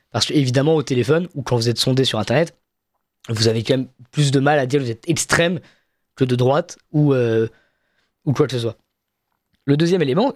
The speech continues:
qui est très intéressant, et c'est la différence encore une fois majeure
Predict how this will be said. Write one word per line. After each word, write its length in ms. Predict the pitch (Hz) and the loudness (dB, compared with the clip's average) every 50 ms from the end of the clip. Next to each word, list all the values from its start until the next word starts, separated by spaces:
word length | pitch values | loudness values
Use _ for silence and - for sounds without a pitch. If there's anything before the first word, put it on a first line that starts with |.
| - | -6
qui 120 | - - - | -6 -6 -4
est 40 | - | -2
très 240 | - - 233 170 | 0 0 0 0
intéressant, 480 | 156 123 - 120 117 117 - 196 247 240 - _ _ _ _ _ _ - | 0 -2 0 0 0 0 0 -2 -4 -4 -10 _ _ _ _ _ _ -2
et 80 | 143 | 0
c'est 140 | 117 - 131 | 0 2 0
la 40 | 127 | 0
différence 440 | 127 120 - 156 156 170 160 - - | -2 -2 -2 0 0 0 -2 -4 -2
encore 240 | - 190 175 - 196 | -2 -2 0 2 0
une 60 | 202 | 2
fois 140 | 190 247 196 | 2 2 0
majeure 600 | 160 156 165 196 220 208 190 202 277 247 151 - | 2 2 2 2 2 2 0 0 0 0 0 -2